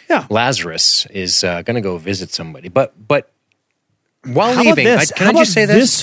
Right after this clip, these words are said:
Speaker 1: far into the episode, we get the reveal about the romantic backstory?
Speaker 2: Yeah.
Speaker 1: That is a
Speaker 2: Well,
Speaker 1: total
Speaker 2: hold off on
Speaker 1: credit.
Speaker 2: that. Can we, can
Speaker 1: Well
Speaker 2: we, let me give you this real quick.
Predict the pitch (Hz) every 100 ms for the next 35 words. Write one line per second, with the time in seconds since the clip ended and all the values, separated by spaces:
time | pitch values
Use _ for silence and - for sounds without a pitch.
0 | - 180 208 196 151 139 120 127 139 -
1 | 113 110 107 117 120 113 123 120 123 110
2 | 104 - _ _ _ _ _ _ _ -
3 | 131 127 113 - _ _ _ 135 127 120
4 | 113 120 107 120 151 - 98 98 _ _
5 | _ _ _ 165 226 165 - _ _ _
6 | _ _ 143 180 262 214 185 160 147 -
7 | 135 165 156 214 233 196 180 160 147 139
8 | _ _ _ - 131 139 139 196 196 160
9 | - _ 135 160 147 123 95 - - -
10 | - -